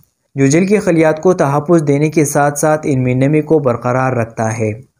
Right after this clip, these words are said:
जबकि जल्द में होने वाले नुकसानात को दूर रखने में भी मददगार साबित होता है। इसके अलावा ब्लड प्रेशर पर काबू पाने के लिए भी इन सब्जियों को अहम तस्वुर किया जाता है। नंबर सिक्स, मशरूम। मशरूम में एक मिनरल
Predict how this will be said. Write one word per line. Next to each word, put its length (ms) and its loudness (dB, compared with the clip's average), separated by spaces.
जबकि 300 0
जल्द 220 2
में 100 4
होने 320 2
वाले 320 2
नुकसानात 480 0
को 180 2
दूर 300 4
रखने 280 -2
में 100 -2
भी 160 0
मददगार 540 0
साबित 380 -2
होता 300 -2
है। 200 -4
इसके 360 2
अलावा 300 2
ब्लड 260 2
प्रेशर 300 2
पर 160 2
काबू 320 0
पाने 340 0
के 200 2
लिए 260 4
भी 180 2
इन 160 2
सब्जियों 420 2
को 160 0
अहम 320 0
तस्वुर 440 2
किया 240 0
जाता 340 0
है। 220 -4
नंबर 280 2
सिक्स, 360 0
मशरूम। 540 0
मशरूम 360 2
में 100 4
एक 320 2
मिनरल 440 2